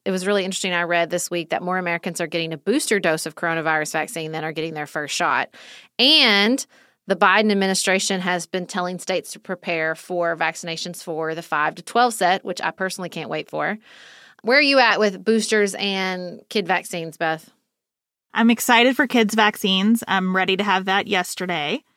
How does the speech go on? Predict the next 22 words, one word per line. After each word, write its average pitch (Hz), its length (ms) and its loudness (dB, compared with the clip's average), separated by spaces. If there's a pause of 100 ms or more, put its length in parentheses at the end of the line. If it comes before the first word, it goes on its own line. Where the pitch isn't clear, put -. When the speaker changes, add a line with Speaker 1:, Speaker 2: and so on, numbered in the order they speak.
(680)
Speaker 2:
With - 200 -4
boosters, 415 460 4
I'm 320 140 4
still 330 200 2
in 330 80 2
a 339 60 2
really 262 240 6
neutral 254 320 4
place. 294 240 0
I'm 214 100 2
just 214 200 -2
waiting 202 320 4
to 233 120 2
hear 220 300 4
what 214 140 4
they 226 100 2
tell 226 220 2
us. - 340 -2
You 214 140 2
know, 208 320 4
I 208 160 6
understand 214 840 4